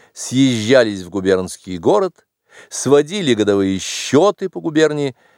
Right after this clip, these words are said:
и решали дела, подлежавшие их полному собранию. Таким порядком создавалось двусмысленное отношение ландрата к губернатору.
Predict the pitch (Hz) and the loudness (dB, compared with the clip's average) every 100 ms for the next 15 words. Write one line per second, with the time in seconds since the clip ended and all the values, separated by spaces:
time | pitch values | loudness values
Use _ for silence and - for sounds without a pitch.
0 | _ 233 262 147 104 - 117 101 95 90 | _ -4 0 0 0 2 0 2 -4 -2
1 | 98 151 98 87 85 98 117 - 98 87 | 0 0 -2 -8 -2 -2 -2 -6 -8 -8
2 | _ - 95 98 98 98 95 - 92 90 | _ -4 -2 0 -4 -8 -8 -6 -6 -6
3 | 87 _ _ _ _ _ _ _ _ _ | -14 _ _ _ _ _ _ _ _ _
4 | _ _ _ _ _ _ _ 98 92 110 | _ _ _ _ _ _ _ -8 -4 -2
5 | 107 98 98 98 139 202 - 104 92 104 | -2 0 2 4 4 2 -2 -8 -6 -4
6 | 92 98 98 98 95 85 92 95 - 98 | 0 2 4 2 0 -4 -4 -4 -4 -2
7 | 101 - 113 120 143 151 165 - 214 190 | -2 -2 -2 -2 0 0 0 -4 -8 -6
8 | 139 104 98 95 92 90 87 92 92 - | -4 -2 2 2 2 0 -2 0 0 0
9 | 127 - _ _ 95 117 165 233 214 104 | -10 -12 _ _ -6 -4 0 0 0 -2
10 | 90 85 | -4 -12